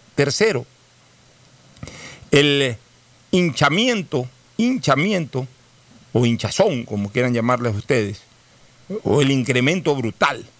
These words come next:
de la masa laboral estatal, burocrática, que ha originado que el gasto corriente del Ecuador en los últimos años, especialmente desde que entró la Revolución Ciudadana,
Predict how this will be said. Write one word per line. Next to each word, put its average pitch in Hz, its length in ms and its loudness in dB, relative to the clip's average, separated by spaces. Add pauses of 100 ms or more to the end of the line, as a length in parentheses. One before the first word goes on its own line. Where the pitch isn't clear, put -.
(680)
de 131 140 4
la 127 60 4
masa 143 240 2
laboral 123 500 2
estatal, 110 640 -2 (720)
burocrática, 127 840 0 (460)
que 113 140 2
ha 113 80 4
originado 131 640 0
que 113 140 -4
el 120 100 -4
gasto 123 320 0
corriente 127 640 -2 (140)
del 113 240 0
Ecuador 117 360 0
en 113 80 -4
los 98 100 -6
últimos 110 420 -2
años, 104 320 0 (220)
especialmente 120 680 -2
desde 101 220 -4
que - 80 -10
entró 110 280 -2
la 113 140 2
Revolución 104 500 -4
Ciudadana, 117 600 -2